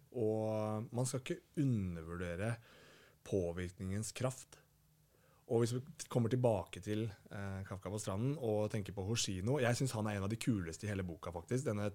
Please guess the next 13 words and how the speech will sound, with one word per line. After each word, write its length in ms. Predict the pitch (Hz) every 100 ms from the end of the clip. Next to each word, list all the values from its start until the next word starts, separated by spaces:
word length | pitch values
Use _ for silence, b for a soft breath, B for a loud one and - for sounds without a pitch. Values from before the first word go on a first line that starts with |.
| -
trailersjåføren 760 | - 104 90 92 92 98 101 101
i 80 | 107
midten 300 | 92 - 101
av 60 |
tjueårene 480 | 110 101 90 98 120 127 - - - -
som 180 | - 120
blir 220 | 117 95
med 120 | 90
Nakata 480 | 95 107 95 - 120 B B B -
på 200 | - 104 107
reisen, 420 | 104 - - 160
bare 200 | 131 101 95
fordi 420 | 107 101 101